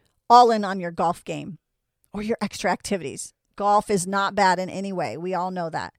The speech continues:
But what about the time and effort that you spend on perfecting your skills? Is that where God wants you spending your time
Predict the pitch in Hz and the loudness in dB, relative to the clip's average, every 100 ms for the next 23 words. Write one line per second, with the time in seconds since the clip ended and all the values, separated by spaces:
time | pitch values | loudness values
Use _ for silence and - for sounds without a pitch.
0 | _ _ _ _ - _ 143 180 240 320 | _ _ _ _ -20 _ -8 2 6 6
1 | 349 339 302 277 277 254 214 196 185 175 | 4 -2 -4 -4 -4 -4 -6 -6 -12 -10
2 | 214 220 - - 202 190 - 180 - 180 | -8 -8 -10 -8 -8 -6 -8 -10 -12 -10
3 | 165 - 175 170 170 - - - - - | -10 -10 -12 -12 -12 -12 -12 -12 -14 -20
4 | _ _ _ _ _ _ _ _ _ _ | _ _ _ _ _ _ _ _ _ _
5 | _ _ _ - 185 - 190 - 269 233 | _ _ _ -14 -12 -10 -12 -6 -8 -2
6 | 208 202 214 220 233 - - - 196 202 | 2 2 0 -6 -8 -10 -12 -4 -2 0
7 | 214 226 196 190 - 185 185 185 214 | -4 -4 -4 -6 -6 -10 -8 -8 -10